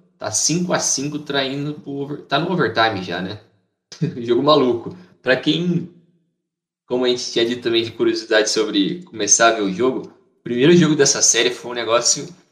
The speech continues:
simplesmente absurdo, foi um negócio insano, um negócio totalmente elétrico, parecia que eu, cara, eu nunca tinha visto tanta energia nos caras da minha vida, foi muito, muito bom, o jogo foi sensacional. Se não me engano, terminou cinco a quatro, não foi?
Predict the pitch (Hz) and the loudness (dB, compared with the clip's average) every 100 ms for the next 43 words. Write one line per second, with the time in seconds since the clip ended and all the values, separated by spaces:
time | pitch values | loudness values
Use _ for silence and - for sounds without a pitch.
0 | _ - 143 147 139 139 143 - - 151 | _ -10 -8 -8 -2 0 0 -6 2 4
1 | 165 - 123 113 107 - 123 107 143 143 | 4 0 -4 -10 -12 -16 -10 -2 -2 -2
2 | - - - 165 - - - - 135 110 | -8 -18 -14 -12 -2 0 0 0 0 -2
3 | 95 - - _ - 127 - 147 160 160 | -6 -14 -20 _ -12 -10 -6 -4 -2 0
4 | - 175 127 123 139 156 170 - 147 143 | 2 4 6 6 4 2 -6 0 2 2
5 | - 151 180 180 - 180 185 180 - _ | 0 0 0 -2 -6 0 0 -2 -14 _
6 | _ _ _ - 165 135 127 143 180 175 | _ _ _ -6 0 0 0 -2 0 2
7 | 170 143 151 - 160 170 175 190 156 123 | 2 2 -2 0 2 4 6 8 6 4
8 | 135 160 156 - 139 143 139 156 180 - | -2 -2 -2 -2 -2 -2 -2 -2 -4 -4
9 | 120 107 101 - 151 147 135 127 147 147 | -8 -8 -8 -6 -6 -6 -14 -6 -4 -4
10 | 139 90 _ 120 - - 117 101 95 90 | -10 -18 _ -20 -20 -18 -14 -12 -14 -16
11 | - 110 113 135 131 - 127 127 110 95 | -14 -14 -12 -16 -12 -8 -8 -8 -12 -14
12 | 90 _ _ _ _ - 117 127 131 131 | -16 _ _ _ _ -18 -12 -10 -6 -6
13 | 135 131 - 147 - - 110 107 185 90 | -6 -6 -6 -8 -12 -8 -8 -8 -10 -8
14 | 131 160 | -8 -10